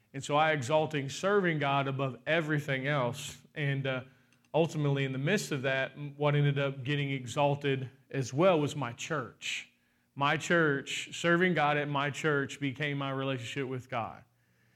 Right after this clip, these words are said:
And, um, and so that's an unhealthy dynamic. That is a wrong priority.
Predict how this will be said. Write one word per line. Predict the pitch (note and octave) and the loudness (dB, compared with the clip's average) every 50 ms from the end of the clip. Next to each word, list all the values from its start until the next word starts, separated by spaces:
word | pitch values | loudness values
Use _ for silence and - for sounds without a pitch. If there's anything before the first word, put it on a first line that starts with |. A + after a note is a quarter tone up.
| _ _ _ _ _ | _ _ _ _ _
And, | - C#3+ C#3 C3+ C3+ C3+ C#3 | -4 -4 -2 -2 0 0 0
um, | C#3 C3+ C3 B2+ B2+ B2+ | 0 0 0 -2 -4 -4
and | C#3 C3+ | -6 -4
so | C3 - C#3 C3+ | -2 -2 -2 0
that's | B2+ C#3+ C#3+ D3 C#3+ C#3+ C#3+ | 0 2 2 2 0 0 -2
an | C3+ | -2
unhealthy | C3+ C#3 C3+ C3+ C#3+ D3 D3+ D3 D3 C#3+ | -2 -2 -2 0 0 0 0 2 0 0
dynamic. | C3 C3+ C3 C3 D3 F3 F#3+ F#3 E3+ D3 C#3+ D3 - C#3+ C#3 C3 | 0 -2 -2 -2 0 0 2 2 0 0 -2 -4 -6 -8 -6 0
That | C3+ D#3 D#3 D3+ D#3 | 2 4 4 4 4
is | D3+ C3 | 2 2
a | D#3+ E3 | 2 0
wrong | D3 C3 C#3 D3 D3 D3 C#3+ C#3+ D3 | 2 2 2 4 4 4 4 2 0
priority. | C#3+ - D3+ D3 C#3+ D3 D3+ D3+ D3+ C3+ C3 A2+ G#2 - - | 0 0 2 2 4 4 4 4 4 4 2 0 -2 -6 -10